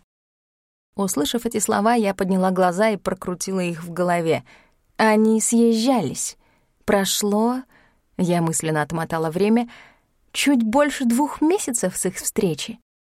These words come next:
Что за прилипало переезжает к кому-то, если они еще не признались, что их любимый фильм «Крепкий орешек», а не «Почтальон», как они сказали на втором свидании? Джимми наверняка даже и не смотрел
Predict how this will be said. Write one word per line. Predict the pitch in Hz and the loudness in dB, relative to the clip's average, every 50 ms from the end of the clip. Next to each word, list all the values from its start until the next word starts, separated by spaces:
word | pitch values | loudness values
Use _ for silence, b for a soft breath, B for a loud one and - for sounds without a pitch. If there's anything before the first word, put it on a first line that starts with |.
| _ _ _ _ _ _ _ _ - | _ _ _ _ _ _ _ _ -10
Что | - - - - - 202 196 | -10 -10 -8 -2 -2 0 2
за | 185 220 | 2 0
прилипало | 226 - - 285 285 277 277 302 - - - 466 440 320 220 190 | -2 0 2 4 4 4 4 2 0 0 0 2 4 4 2 0
переезжает | - 202 196 202 208 208 214 220 277 285 262 240 - - | 0 0 2 2 2 2 2 4 4 2 2 0 -2 -6
к | - - | -12 -4
кому-то, | - 247 240 226 214 220 254 - 359 | 0 2 4 4 4 2 2 0 2
если | 330 277 277 - 247 | 2 2 2 2 2
они | 240 240 240 247 | 2 4 4 2
еще | 262 233 - 269 | 2 2 2 2
не | 254 247 | 2 2
признались, | 233 240 240 233 214 226 226 233 262 302 - - B B B B B B | 2 2 2 2 4 4 4 2 2 0 -4 -6 B B B B B B
что | - - - 311 | -8 -2 0 2
их | 285 277 262 - | 4 4 2 2
любимый | - 269 269 226 269 269 262 254 254 | 2 2 4 4 4 4 4 4 2
фильм | 240 - 262 254 254 247 233 233 | 2 2 2 4 4 4 4 2
«Крепкий | 240 - 262 254 240 240 - 262 | 2 2 2 2 2 2 2 2
орешек», | 254 254 254 254 233 202 190 - 185 - | 2 4 4 4 2 2 2 -2 -2 0
а | 190 | 0
не | 185 185 185 180 | 2 2 0 0
«Почтальон», | 175 - - 185 - - - 208 208 220 220 226 226 254 | -2 -2 -4 -4 -4 0 2 2 2 4 4 2 2 0
как | 233 - 190 - | 0 -4 -4 -2
они | 156 165 165 | -2 -2 -2
сказали | 160 - 190 180 165 185 185 190 | -2 -2 -2 0 2 2 2 2
на | 180 175 - | 0 0 0
втором | - 175 175 180 180 180 | 0 0 0 0 0 -2
свидании? | - 185 185 180 156 139 - - - - _ _ _ _ _ _ _ _ - 262 | -4 -2 -2 -2 -2 -2 -4 -4 -8 -10 _ _ _ _ _ _ _ _ 0 2
Джимми | 240 294 311 302 294 277 | 2 4 4 4 4 4
наверняка | 247 233 214 202 208 214 214 214 220 233 233 | 4 4 4 2 2 2 2 2 2 0 2
даже | 190 190 185 190 190 | 2 2 0 2 2
и | |
не | 185 185 190 | 2 2 2
смотрел | - 202 185 170 - 156 156 160 160 139 | 2 0 -2 -2 0 -2 -2 -2 -2 -8